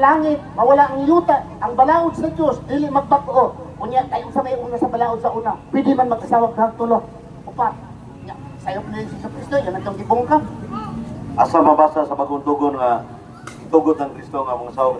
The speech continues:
Speaker 2: ka, sobra usa. Kaya mong gisgutan, Old Testament, ha? Ang pangutana na ko, specific, sa New Testament, panahon ni Jesus Christ, nga sobra usa, gitugot niya. Kapag ang pangutana.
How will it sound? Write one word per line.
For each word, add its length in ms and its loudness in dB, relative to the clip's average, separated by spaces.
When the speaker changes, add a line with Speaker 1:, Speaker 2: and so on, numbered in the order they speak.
Speaker 2:
ka, 120 -12
sobra 240 -6
usa. 220 -6
Kaya 240 6
mong 120 -4
gisgutan, 480 0
Old 320 2
Testament, 400 0
ha? 200 0
Ang 200 -2
pangutana 480 4
na 120 0
ko, 240 6
specific, 480 -4
sa 160 2
New 240 0
Testament, 440 0
panahon 320 4
ni 40 -4
Jesus 240 -12
Christ, 280 0
nga 120 0
sobra 480 6
usa, 400 8
gitugot 440 2
niya. 160 -6
Kapag 160 -4
ang 120 0
pangutana. 320 -4